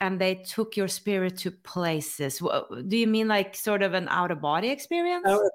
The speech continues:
Speaker 2: wasn't an out-of-body. I was very conscious, but in, there was a separation in a sense because my body was ailing, it, it was having difficulty breathing, but the true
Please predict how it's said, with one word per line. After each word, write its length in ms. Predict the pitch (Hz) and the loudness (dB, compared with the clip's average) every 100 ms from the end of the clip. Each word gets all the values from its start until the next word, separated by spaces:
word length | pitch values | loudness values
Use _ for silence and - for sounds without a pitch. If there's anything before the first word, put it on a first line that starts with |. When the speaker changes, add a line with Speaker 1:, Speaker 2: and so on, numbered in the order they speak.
| - | 0
Speaker 2:
wasn't 320 | 214 214 202 | 0 2 2
an 140 | 151 | 4
out-of-body. 600 | 107 92 90 80 78 92 - | 4 0 -2 -2 -2 -4 -4
I 200 | 127 147 | 0 0
was 260 | 139 135 - | 4 2 2
very 400 | 98 117 127 151 | 2 4 6 2
conscious, 720 | - 95 - - - - - _ | -4 -8 -8 -10 -6 -8 -8 _
but 300 | 95 92 - _ | -6 -6 -14 _
in, 540 | 147 151 147 143 123 110 _ _ _ _ | -2 0 0 0 -2 -10 _ _ _ _
there 120 | 131 131 | 2 4
was 400 | 147 175 - - | 4 2 2 -4
a 60 | - | -4
separation 880 | - - 123 113 104 90 85 - 165 | 0 2 0 0 0 0 -2 -8 -6
in 160 | 127 98 | -4 -4
a 60 | |
sense 420 | - 143 143 151 | -2 -2 -2 -6
because 400 | - 107 - 95 | -10 -10 -8 -8
my 160 | - 90 | -6 -8
body 400 | 85 113 107 113 | 0 2 2 0
was 420 | 90 82 80 - - | -4 -8 -8 -14 -10
ailing, 540 | - 101 101 135 208 202 | -4 -2 -2 -4 -4 -6
it, 200 | 95 - | -8 -8
it 200 | 92 87 | -12 -12
was 180 | 76 76 - | -14 -14 -8
having 300 | 95 87 78 | -8 -8 -8
difficulty 580 | 98 117 - 104 - | -8 -8 -8 -10 -10
breathing, 600 | 85 - 113 107 113 110 107 - - - _ | -10 -6 -6 -4 -4 -6 -12 -20 -20 -20 _
but 520 | 92 87 107 101 - - - _ _ _ _ _ _ 123 | -14 -2 -2 -2 -6 -20 -20 _ _ _ _ _ _ -8
the 120 | 107 | -6
true 360 | - - 156 | -4 -2 -2